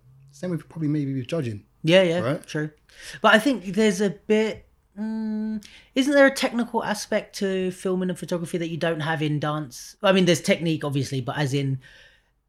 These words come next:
Speaker 2: there's, like, you can overexpose a picture.
Speaker 1: Right.
Speaker 2: Do you know what I mean?
Speaker 1: Okay,
Speaker 2: Whereas
Speaker 1: yeah.
Speaker 2: you can't really over,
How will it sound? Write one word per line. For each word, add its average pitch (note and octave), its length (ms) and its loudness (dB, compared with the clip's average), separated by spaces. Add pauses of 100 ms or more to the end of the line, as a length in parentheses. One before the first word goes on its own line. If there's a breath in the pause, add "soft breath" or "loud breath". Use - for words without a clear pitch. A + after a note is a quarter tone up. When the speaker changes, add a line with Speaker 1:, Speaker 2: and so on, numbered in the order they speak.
(260)
Speaker 2:
there's, D3 380 -2
like, C#3 380 -2
you E3 180 2
can C#3+ 380 2
overexpose C#3+ 540 -2
a A#2+ 40 -8
picture. A#2+ 380 -12 (180)
Speaker 1:
Right. C#3 280 2
Speaker 2:
Do G3+ 60 4
you G3 40 10
know F3+ 80 8
what D3+ 100 6
I E3+ 40 6
mean? D#3+ 100 6
Speaker 1:
Okay, C#3+ 80 6
Speaker 2:
Whereas D#3 300 8
Speaker 1:
yeah. D#3+ 40 4
Speaker 2:
you C#3 40 0
can't E3+ 280 2
really D#3+ 220 4
over, D3+ 380 0